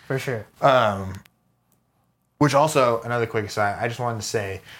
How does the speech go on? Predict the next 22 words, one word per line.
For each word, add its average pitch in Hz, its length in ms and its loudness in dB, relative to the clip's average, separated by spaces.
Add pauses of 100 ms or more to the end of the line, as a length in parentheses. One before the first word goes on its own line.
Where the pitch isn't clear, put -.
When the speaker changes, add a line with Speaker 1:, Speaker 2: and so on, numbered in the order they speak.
(160)
Speaker 2:
I 117 120 0
got 120 180 4
my 117 360 -2 (680)
new 165 160 2
Terminators. 143 800 -2 (200)
Happy 120 240 -6
birthday 127 280 0
to 135 60 -2
me. 120 160 -2
Thanks, 107 240 -2
Mom 110 140 -4
and 123 80 -6
Dad. 107 280 0 (580)
Uh, 135 300 6 (440)
after 170 280 4
wearing 180 280 0
these 170 400 0
and 135 320 0
the 113 60 0
high 113 180 0
tops 127 300 -4
for 104 440 -2